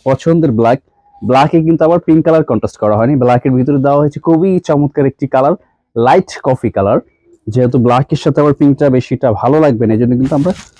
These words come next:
আহ, লাইট কফি কালারটি খুব, আহ, সুন্দর করে ব্ল্যাকের সাথে কন্ট্রাস্ট করে দেওয়া আছে এবং কন্ট্রাস্টের সাথে ম্যাচিং করেই কিন্তু আবার এমব্রয়ডারি কাজটা। আর ফেব্রিক্সটা কিন্তু totally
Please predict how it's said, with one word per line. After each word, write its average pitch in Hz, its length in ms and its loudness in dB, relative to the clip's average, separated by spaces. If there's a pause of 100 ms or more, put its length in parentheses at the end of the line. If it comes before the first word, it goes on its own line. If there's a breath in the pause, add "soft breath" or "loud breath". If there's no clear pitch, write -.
(100)
আহ, 104 120 2
লাইট 117 300 2
কফি 165 220 -2
কালারটি 160 480 -2
খুব, 143 120 -6
আহ, 113 640 2
সুন্দর 143 320 0
করে 175 120 -2
ব্ল্যাকের 123 320 0
সাথে - 200 -8
কন্ট্রাস্ট 113 300 -4
করে 98 180 -4
দেওয়া 95 200 0
আছে 98 180 -4 (420)
এবং 131 160 2
কন্ট্রাস্টের 143 540 -2
সাথে 175 160 0
ম্যাচিং 147 380 2
করেই 165 240 2
কিন্তু 170 180 2
আবার 196 120 2
এমব্রয়ডারি 107 460 0
কাজটা। - 340 -8 (440)
আর 120 160 2
ফেব্রিক্সটা 165 440 0
কিন্তু 180 300 0
totally 196 420 2